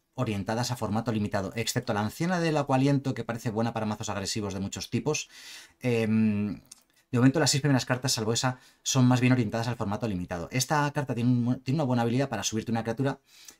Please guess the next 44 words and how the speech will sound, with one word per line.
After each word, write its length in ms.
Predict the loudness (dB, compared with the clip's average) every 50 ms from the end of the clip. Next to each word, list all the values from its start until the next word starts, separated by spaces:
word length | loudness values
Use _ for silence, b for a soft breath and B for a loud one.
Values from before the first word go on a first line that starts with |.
| B _
que, 240 | 2 2 2 2 0
eh, 320 | -4 -6 -6 -4 -6 -6 -6
luego 300 | -6 -6 -6 -6 -8 -4
quiere, 240 | -4 -4 -4 -2
bueno, 240 | 0 2 4 6 4
un 80 | 4 4
permanente 640 | 2 2 4 4 4 4 2 2 -2 -6 -10 -10 -10
que 100 | -10 -6
lo 240 | -4 -4 -4 -6 -6
rejuegas 600 | -8 -8 -10 -6 -2 -2 -2 0 0 -4 -6 -6
porque 260 | -6 -8 -8 -8 -8
tiene 160 | -8 -6 -6
alguna 300 | -4 -4 -4 -4 -4 -4
habilidad 260 | -4 -4 -4 -4 -4
de 60 | -4 -6
entrar 240 | -6 -8 -8 -10
en 100 | -10 -10
juego. 220 | -6 -4 -4 -4 -4
Y 80 | -6
por 200 | -6 -8 -10 -10
tres 220 | -8 -6 -4 -2 0
es 60 | 2
un 200 | 4 4 4 4
tres 220 | 2 -6 -8 -6 -4
tres 240 | -2 -2 -2 -4 -6
que 80 | -6
encima 300 | -10 -8 -8 -6 -6 -4
bloquea 300 | -4 -6 -6 -8 -8 -10
voladoras. 360 | -8 -8 -6 -6 -6 -6 -4
Buena 200 | -2 0 -2 0
carta 260 | -2 -8 -8 -8 -8 -8
para 140 | -8 -10
limitado, 400 | -10 -10 -10 -8 -6 -6 -4 -4
al 80 | -4 -4
igual 340 | -6 -6 -4 -4 -4 -4 -6
que 280 | -6 -6 -6 -6 -8 B B B B B B
es 180 | B -4 -4 0
buena 220 | 2 2 2 2
para 140 | 0 0 -4
limitado 340 | -4 -4 -2 -2 -2 0 0
el 80 | -2 -2
arrasador 480 | -4 -4 -4 -6 -4 -4 -4 -4 -4 -4
Escudo 400 | -4 -4 -4 -4 -4 -8 -8 -6
Oxidado 500 | -6 -6 -6 -6 -4 -2 -2 -2 -2